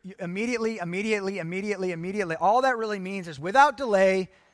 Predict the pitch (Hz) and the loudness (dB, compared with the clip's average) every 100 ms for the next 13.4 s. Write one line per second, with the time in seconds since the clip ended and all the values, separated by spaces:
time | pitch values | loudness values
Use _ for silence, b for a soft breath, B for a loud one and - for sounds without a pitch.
0 | b b b _ _ _ _ 165 240 302 | b b b _ _ _ _ -6 -6 -4
1 | - 214 208 196 190 - _ _ _ _ | -2 0 0 -2 -4 -10 _ _ _ _
2 | _ _ _ - 143 - 277 269 233 214 | _ _ _ -20 -12 -10 -4 2 4 6
3 | 208 202 180 185 180 180 180 175 - _ | 4 2 -2 0 2 2 -2 -6 -12 _
4 | _ - _ _ - 311 - - 202 127 | _ -20 _ _ 4 4 4 -4 -6 -6
5 | - 156 127 156 151 143 - - 117 92 | -12 -18 -14 -12 -8 -10 -10 -12 -12 -14
6 | 85 _ _ _ _ _ _ _ - 269 | -18 _ _ _ _ _ _ _ 0 0
7 | - - 160 101 - - - _ _ _ | 0 -8 -8 -8 -16 -20 -20 _ _ _
8 | _ _ _ _ 254 285 220 220 214 190 | _ _ _ _ -6 -6 -10 -2 0 0
9 | - 220 208 208 - 180 165 165 147 b | 0 -4 -4 -8 -4 -2 -2 -6 -10 b
10 | b 160 131 185 196 180 - 160 139 - | b -8 -8 -10 -10 -10 -12 -12 -12 -10
11 | 151 165 156 156 143 214 262 247 202 226 | -8 -6 -8 -10 -8 -8 -6 -6 -4 -6
12 | 165 220 208 226 254 - 233 226 220 - | 0 0 0 -4 -6 -6 -4 -2 -4 -10
13 | 214 - 214 196 | -14 -2 0 2